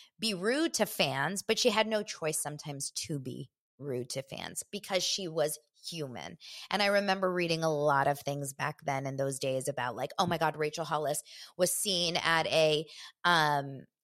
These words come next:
at a bar, uh, doing a signing and she was mean to people and she didn't stay and sign." And I've heard many actually negative things about her, like, from producers.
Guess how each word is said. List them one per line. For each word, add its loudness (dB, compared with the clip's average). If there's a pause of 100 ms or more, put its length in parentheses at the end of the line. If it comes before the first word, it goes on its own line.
at 2
a 4
bar, 2 (440)
uh, 4
doing 0
a 0
signing 0
and -2
she 0
was -4
mean -4
to -8
people -6
and -2
she -6
didn't -6
stay -6
and -8
sign." -6 (280)
And 0
I've 0
heard 2
many 0
actually -4 (240)
negative -2
things -8
about 2
her, 6
like, -2
from -4
producers. -2